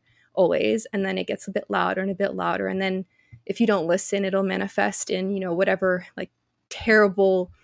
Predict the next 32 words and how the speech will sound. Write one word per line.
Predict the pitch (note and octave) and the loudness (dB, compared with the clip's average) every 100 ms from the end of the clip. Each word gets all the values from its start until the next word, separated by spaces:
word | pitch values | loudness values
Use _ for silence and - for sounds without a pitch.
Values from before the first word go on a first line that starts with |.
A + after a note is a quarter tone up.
| _ _ _ _ - | _ _ _ _ 2
life-changing | G#3 G3 G#3 - G#3 G#3+ G3+ | 4 4 0 0 2 2 2
rock | G3 G3 | 0 -2
bottom | - F#3+ F#3 | 0 0 0
that | F#3+ | -2
you | G3 | -4
have | G3 G3 | -4 -6
to | - | -6
experience. | F#3+ - - C4 A#3 F3+ G3+ | -6 -6 0 2 2 -2 -8
But | - | -2
I've, | - G3+ G3+ - _ _ _ _ | 0 2 0 -4 _ _ _ _
I've | G#3+ G#3+ | 2 4
learned | A3 A#3 | 4 2
to | A#3 | 0
listen | F#3 - F#3 | 0 -2 -8
to | F3+ | -6
the | F3 | -6
whispers. | - - - F#3+ | -6 -8 -6 -4
And | G#3 G#3 | -4 0
so | G#3+ | -2
I | |
kind | A3 B3 | 0 2
of | A#3+ | 2
knew, | G#3 F#3 D#3 | 2 0 -2
I | C3 | -4
was | F3 | -6
like, | G3 | -6
"Okay, | F#3 - E3+ | -8 -6 -6
I'm | E3 | -6
leaving | D#3+ - - | -6 -8 -8
Australia." | - - G#3 - G#3 | -10 -10 -6 -4 -2
I | G#3 | 0
knew | G3+ G#3+ G#3 | 4 4 4